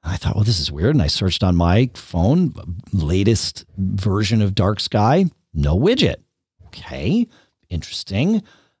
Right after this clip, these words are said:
And then listener John, uh, also chimed in that, uh, two other apps have widgets, Carrot Weather and Weather Channel. Uh, so I wanted to throw that out there too. Thank you, John. And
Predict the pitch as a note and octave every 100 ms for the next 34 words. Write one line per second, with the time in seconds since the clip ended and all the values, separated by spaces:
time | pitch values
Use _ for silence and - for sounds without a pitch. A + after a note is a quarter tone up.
0 | - B2+ C3+ C#3+ C#3+ C#3 D3+ - D3+ A#2+
1 | G#2+ C#3+ B2+ A#2+ D#3 A3 - _ - B2+
2 | A2 - C3 C#3+ - E3 C3 - C3 A#2+
3 | B2 A2 A#2+ F3+ A3 - _ _ - A#2
4 | B2 B2 _ _ - A#2 G#2 - G3 D#3+
5 | D#3 C3 C3+ - C3+ C3+ A2 A#2+ B2+ A#3
6 | - - _ _ _ - D3+ D3+ C#3+ C#3+
7 | B2+ C#3 B2 A2+ A#2+ A#2 F#2+ E3+ E3 C3
8 | G#3 - - - _ - F2 E2+ - -
9 | A2 D#2+ F#2 D2+ D#2 - F#2+ E2+ E2 D#2+
10 | F2 D#2+ B2+ F#3 - E2 F2+ D#2+ E2 G2
11 | D3+ - - - _ _ _ _ - E3+
12 | F#3